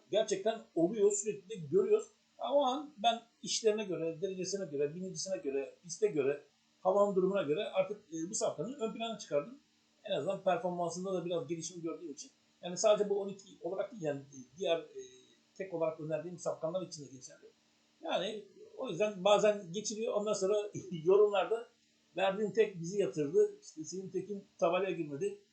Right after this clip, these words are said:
E, arkadaş, e, kazandırdığımız zaman yazmıyorsun. Ama kaybettiğimiz zaman hemen <laughs> yorumlar geliyor. E, ne yapacaksınız da bizim de kaderimiz bu işte. İnşallah gönül ister de ki sizlere sürekli bir şeyler kazandırmak.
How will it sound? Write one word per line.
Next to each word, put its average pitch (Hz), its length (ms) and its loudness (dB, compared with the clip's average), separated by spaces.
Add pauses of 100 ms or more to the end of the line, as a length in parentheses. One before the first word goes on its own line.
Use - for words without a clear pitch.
(420)
E, - 40 -8
arkadaş, 214 340 -2 (280)
e, 151 320 -6
kazandırdığımız 202 680 4
zaman 220 300 4
yazmıyorsun. 220 640 2 (800)
Ama 214 340 -2
kaybettiğimiz 214 600 6
zaman 214 320 4
hemen 254 360 2 (500)
<laughs> - 300 0 (560)
yorumlar 190 460 4 (140)
geliyor. 196 280 -2 (360)
E, 196 60 -8
ne 262 40 2
yapacaksınız 180 500 -2
da 202 140 -2
bizim 190 200 -8
de 190 100 -6
kaderimiz 185 460 -2
bu 185 140 -2
işte. - 320 -8 (360)
İnşallah 208 600 6
gönül 208 180 2
ister 208 280 2
de 160 60 0
ki 220 300 -6
sizlere 185 400 -6
sürekli 196 380 -4
bir 180 40 -16
şeyler 185 260 -2
kazandırmak. 190 460 0